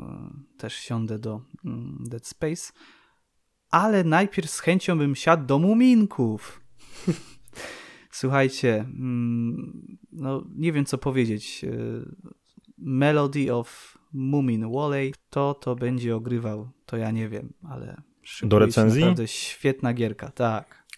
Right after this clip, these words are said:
Speaker 2: Zależy, kto to wyda. Jeżeli ktoś fajny,
Speaker 1: <laughs>
Speaker 2: no to ja to mogę ogrywać, bo jestem o-, obecnie, e, w trakcie lektury Komety nad Doliną Muminków, więc jestem zafascynowany ogólnie, e, książkami.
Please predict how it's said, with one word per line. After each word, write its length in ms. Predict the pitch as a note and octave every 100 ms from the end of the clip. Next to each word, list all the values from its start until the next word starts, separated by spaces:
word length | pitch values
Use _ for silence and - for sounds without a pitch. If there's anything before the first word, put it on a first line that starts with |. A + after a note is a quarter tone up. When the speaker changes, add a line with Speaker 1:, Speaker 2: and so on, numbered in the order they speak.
| -
Speaker 2:
Zależy, 380 | G#2 G#2 G#2+ A2
kto 140 | G#2
to 140 | A#2
wyda. 260 | A2 G2+ F#2 - - - - - _ G4+ - _ _ -
Jeżeli 280 | G#2 G2+
ktoś 180 | G2 G#2
fajny, 540 | - A2 G#2+ A2+ D3+ F3 _ -
Speaker 1:
<laughs> 300 | - - -
Speaker 2:
no 160 | A#2 A2
to 160 | A#2
ja 160 | A2+ G#2
to 100 | G2+
mogę 260 | F#2+ F#2+
ogrywać, 580 | G2 F#2+ F#2+ F#2+ F#2+ - A2 G#2
bo 80 |
jestem 240 | G2 - G2+
o-, 300 | G2 D2 E2
obecnie, 580 | G#2 F#2+ G#2 - G#2 G2
e, 540 | G2 G2 - - G#2 G2
w 60 |
trakcie 340 | - G2+ - G2
lektury 520 | F#2+ - G2 F#2+ G2
Komety 420 | - G2+ G2 -
nad 160 | G2 F#2+
Doliną 300 | G2 F#2+ F#2+
Muminków, 640 | G2 F#2 F#2 - F#2+ F#2+
więc 260 | G2 F#2+ -
jestem 260 | - - F#2+
zafascynowany 840 | G2 - - - G2 F#2+ F#2 F2
ogólnie, 400 | F2 F#2 F#2 F2+
e, 800 | F#2 F#2+ F#2+ G2 G2+ G2 G2 G2 - _ _ _ _ -
książkami. 680 | - A2 - A#2+ A2 A2+